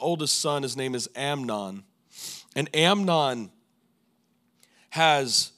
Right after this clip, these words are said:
some step siblings. One of them is Tamar. That's his sister, a stepsister. And he took advantage of her.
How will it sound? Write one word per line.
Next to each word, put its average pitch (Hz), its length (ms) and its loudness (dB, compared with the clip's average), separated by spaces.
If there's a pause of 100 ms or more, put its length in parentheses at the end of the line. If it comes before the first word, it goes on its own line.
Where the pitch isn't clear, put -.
(220)
some 139 220 -6
step - 400 0
siblings. 95 680 -6 (380)
One 135 160 -4
of 139 80 -2
them 139 160 -4
is 123 340 -4
Tamar. 123 520 -6 (880)
That's - 160 -8
his 117 160 -6
sister, 127 520 -4
a 95 60 -10
stepsister. - 880 -6 (600)
And 107 460 -8 (300)
he 127 420 -8
took - 340 -6
advantage 120 580 -6
of - 160 -16
her. - 200 -20